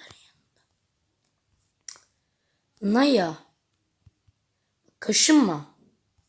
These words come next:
Kızsın anladık. Yabancısın büyük ihtimalle. Ortada kavga var efsane.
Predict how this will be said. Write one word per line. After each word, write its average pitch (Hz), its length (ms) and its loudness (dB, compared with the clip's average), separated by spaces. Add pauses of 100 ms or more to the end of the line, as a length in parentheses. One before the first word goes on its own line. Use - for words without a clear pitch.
(1200)
Kızsın - 340 -4
anladık. 220 420 -2
Yabancısın 196 640 -4
büyük 175 200 -12
ihtimalle. 180 580 -6 (2250)
Ortada 202 720 -6 (680)
kavga 180 380 -8
var 165 160 -6
efsane. - 340 -16